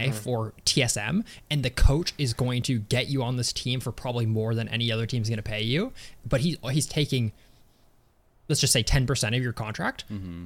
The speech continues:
Speaker 2: Fuck yeah, man. That's great for your career.
Speaker 3: That's true.
Speaker 2: Like,
Speaker 3: I guess so, yeah. Jesus.
Speaker 1: Yeah, it, it's,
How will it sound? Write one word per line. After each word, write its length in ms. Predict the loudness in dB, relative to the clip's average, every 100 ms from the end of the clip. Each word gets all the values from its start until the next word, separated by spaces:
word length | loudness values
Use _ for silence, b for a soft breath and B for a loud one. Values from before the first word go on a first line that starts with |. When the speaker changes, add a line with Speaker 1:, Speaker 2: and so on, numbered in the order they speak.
| -12
Speaker 2:
Fuck 300 | -2 0 0
yeah, 160 | 0 0
man. 200 | -2 -2
That's 160 | -2 -4
great 380 | -2 0 0
for 60 | 0
your 140 | 0
career. 320 | 0 -2 0 0
Speaker 3:
That's 180 | 0
true. 160 | 0 4
Speaker 2:
Like, 280 | 8 8 4 -4
Speaker 3:
I 60 |
guess 180 | -2 -2
so, 160 | -4 -6
yeah. 240 | -6 -6 -8 -12 -14 -16 -20 _ _ _ _ B B -6
Jesus. 300 | -2 -2 4
Speaker 1:
Yeah, 200 | 4 6
it, 240 | 4 2 4
it's, 420 | 2 2 -6